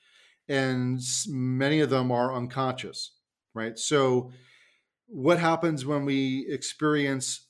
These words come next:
thoughts that are causing some discomfort? And that's when we can engage in simply denial. We can engage in suppression, sort of this conscious,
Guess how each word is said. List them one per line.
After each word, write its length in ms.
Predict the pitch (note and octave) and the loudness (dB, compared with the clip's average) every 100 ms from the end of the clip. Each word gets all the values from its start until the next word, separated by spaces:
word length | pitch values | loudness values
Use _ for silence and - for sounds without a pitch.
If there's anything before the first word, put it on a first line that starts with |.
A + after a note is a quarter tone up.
| _ | _
thoughts 800 | - - E3+ C#3 B2 B2+ - - _ C3+ | -16 2 4 4 0 -4 -10 -12 _ -10
that 220 | A#2+ B2 B2 | 0 2 2
are 140 | A#2 | -2
causing 500 | A#2+ D#3 C3+ B2 B2 | -2 0 2 2 -2
some 240 | B2 B2+ | -4 -6
discomfort? 760 | A2 B2 - E3 D#3+ D#3 G2+ - _ _ _ _ _ _ _ | -2 -4 -2 -4 -4 -4 -10 -10 _ _ _ _ _ _ _
And 200 | B2 A#2+ | -8 -2
that's 280 | B2 B2+ - | 0 -2 -4
when 260 | B2 B2+ B2 | -4 -2 -2
we 120 | B2 | -4
can 160 | A#2+ | -6
engage 460 | A2+ G#2+ A2+ A2 G#2 | -8 -6 -4 -4 -6
in 160 | A2 G2+ | -8 -8
simply 420 | - A2 - G#2 | -8 -8 -8 -10
denial. 720 | G#2+ G#2+ A2+ C3+ D3 C#3+ - _ _ _ _ | -8 -4 0 2 2 0 -8 _ _ _ _
We 180 | A2 | -8
can 300 | G#2 A2+ G#2 G#2+ | -8 -10 -10 -10
engage 520 | A2+ A2 G#2 A2 G#2 | -12 -10 -6 -6 -6
in 80 | G2 | -10
suppression, 680 | - G2 C#3+ C3 - C3 | -12 -8 -4 -2 -4 -6
sort 240 | A#2+ A#2+ G#2 | -6 -6 -6
of 60 | |
this 140 | G2 - | -6 -10
conscious, 440 | - A2+ - A2 | -10 -10 -8 -12